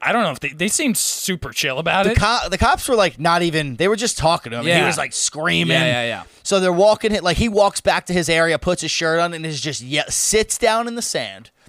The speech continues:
Speaker 2: and is just sitting down screaming at these cops.
Speaker 1: Yeah.
Speaker 2: So that, at this point, I'm like, "We gotta go see this closer.
Speaker 1: We gotta go check
Speaker 2: We
Speaker 1: it out.
Speaker 2: gotta go check it out." So we walk over there. On our walk over there, we're, you know, we're getting a little closer. We see what's going on. It's like a,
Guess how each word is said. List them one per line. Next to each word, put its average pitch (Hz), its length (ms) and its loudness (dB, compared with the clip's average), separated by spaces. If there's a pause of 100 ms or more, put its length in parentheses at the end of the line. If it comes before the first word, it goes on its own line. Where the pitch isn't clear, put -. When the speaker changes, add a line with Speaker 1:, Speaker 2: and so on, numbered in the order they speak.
(160)
Speaker 2:
and 180 100 0
is 143 80 0
just 160 220 -2
sitting 202 340 0
down 196 300 2
screaming 151 460 -10
at 117 40 -16
these 127 160 -14
cops. - 220 -10
Speaker 1:
Yeah. 90 160 -8 (240)
Speaker 2:
So 170 220 0
that, 190 260 0
at 185 100 -4
this 247 180 -2
point, 127 460 -6
I'm 127 180 -2
like, 123 300 -4 (180)
"We 160 300 -12 (100)
gotta 123 400 -6
go 69 140 -16
see - 240 -10
this - 260 -16
closer. - 220 -14
Speaker 1:
We 127 60 -8
gotta 123 220 -2
go 107 100 -8
check 107 180 -8
Speaker 2:
We 143 60 -4
Speaker 1:
it - 40 -8
out. - 20 0
Speaker 2:
gotta 139 200 2
go 107 80 -8
check 110 200 -12
it 117 60 -18
out." - 140 -18 (640)
So 175 160 -4
we 156 60 0
walk 180 240 4
over 147 200 2
there. 95 200 -12 (800)
On 165 200 2
our 180 80 4
walk 170 240 4
over 160 240 4
there, 135 200 2
we're, 123 160 -6
you 151 180 -14
know, 127 80 -8
we're 127 80 -12
getting 165 180 -4
a 202 40 -2
little 175 120 0
closer. 156 300 0
We 143 80 -4
see 151 240 -2
what's 147 160 -6
going 135 180 2
on. 123 220 2
It's 123 180 -10
like 139 160 2
a, 127 200 2